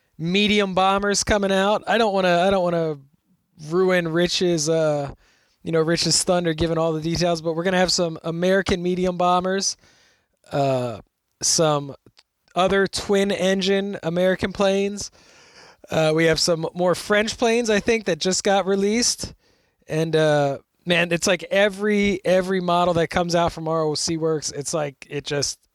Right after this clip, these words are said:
outdoes the one before and then the one before and the one before. It's really, the sculpts have just been really, really incredible. And, uh, now if you're in the United States, you can also order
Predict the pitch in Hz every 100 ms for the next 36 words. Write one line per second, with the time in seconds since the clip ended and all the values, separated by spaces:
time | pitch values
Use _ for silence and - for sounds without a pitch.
0 | _ 160 160 - 160 156 139 147 143 135
1 | - 165 160 156 151 139 143 143 147 147
2 | 135 - 151 143 139 143 139 - 139 139
3 | 131 - 127 139 143 131 120 - - -
4 | - 139 - - 143 135 143 117 139 127
5 | - 131 123 110 _ _ 131 139 139 131
6 | 139 139 123 - 147 143 156 165 - _
7 | _ _ _ 170 190 190 185 180 175 196
8 | 247 233 226 226 208 202 220 220 - 208
9 | 254 - - 170 185 190 214 170 156 180
10 | 190 208 202 220 262 247 _ _ _ _
11 | 170 175 190 208 208